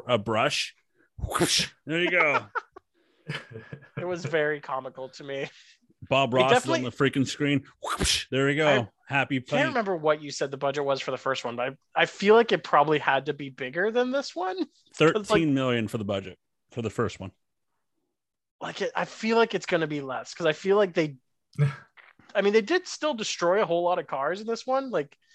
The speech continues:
Speaker 2: it, if we don't get a bunch of more destroyed cars in the third one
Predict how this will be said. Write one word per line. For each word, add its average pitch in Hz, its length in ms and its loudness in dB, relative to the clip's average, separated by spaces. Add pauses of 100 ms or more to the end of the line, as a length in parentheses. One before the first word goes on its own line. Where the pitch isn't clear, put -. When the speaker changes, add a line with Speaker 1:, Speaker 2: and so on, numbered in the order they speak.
(540)
Speaker 2:
it, 196 140 -10 (320)
if 196 180 -6
we 247 160 -4
don't 180 360 0
get 151 160 0
a 143 40 -2
bunch 143 260 -2
of 151 60 -6
more 147 180 -2
destroyed 151 440 -4
cars 123 540 -6
in 151 100 -8
the 143 100 -6
third 147 300 -2
one 104 300 -14